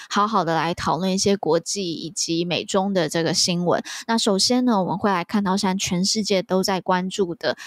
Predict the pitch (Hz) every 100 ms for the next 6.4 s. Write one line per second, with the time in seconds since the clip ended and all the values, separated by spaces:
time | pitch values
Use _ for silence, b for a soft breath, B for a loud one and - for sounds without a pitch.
0 | - 220 208 175 - 185 185 196 175 170
1 | - 202 190 175 160 175 160 156 - -
2 | - 160 165 - 185 214 - 170 180 B
3 | B - 190 180 175 170 - 240 196 196
4 | 147 147 175 170 208 190 - 196 175 180
5 | 180 B B 214 202 185 269 311 180 180
6 | 190 - 214 160